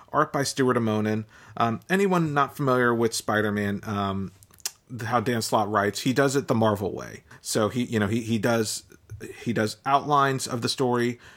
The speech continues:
hands it over to the writer. The writer does the book. It comes back for dialogue. And so that's where Christos Gage comes in to work on the dialogue with Dan Slott.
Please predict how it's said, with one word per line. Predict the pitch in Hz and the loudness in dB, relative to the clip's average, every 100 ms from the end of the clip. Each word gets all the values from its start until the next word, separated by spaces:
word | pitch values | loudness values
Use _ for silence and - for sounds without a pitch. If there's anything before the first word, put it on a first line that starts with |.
| - _ | -20 _
hands | 135 131 | -4 0
it | 147 | 2
over | 135 131 | 0 0
to | 127 | -2
the | |
writer. | 117 117 117 110 | 0 2 2 0
The | |
writer | 110 123 127 | 0 0 0
does | 123 117 | 0 -2
the | 110 | -4
book. | 110 110 | -4 -4
It | 107 | -6
comes | - 123 113 | -6 -6 -4
back | 120 107 - | -2 -4 -4
for | 117 | -4
dialogue. | 101 113 113 104 98 95 101 | 0 2 2 0 -2 -4 -4
And | 104 | -4
so | - | -2
that's | 110 110 - | 0 -2 -2
where | 107 | -4
Christos | - 113 - 104 | -2 -2 0 -2
Gage | - 143 135 | 2 2 2
comes | - 101 95 | 0 -2 0
in | 98 | -2
to | - | 0
work | 92 92 | 0 0
on | 92 | 0
the | 90 | 0
dialogue | 92 87 - - - - | 0 -2 -4 -8 -10 -10
with | 95 | -2
Dan | 98 90 | -2 0
Slott. | - 98 85 - | -2 -2 -2 -6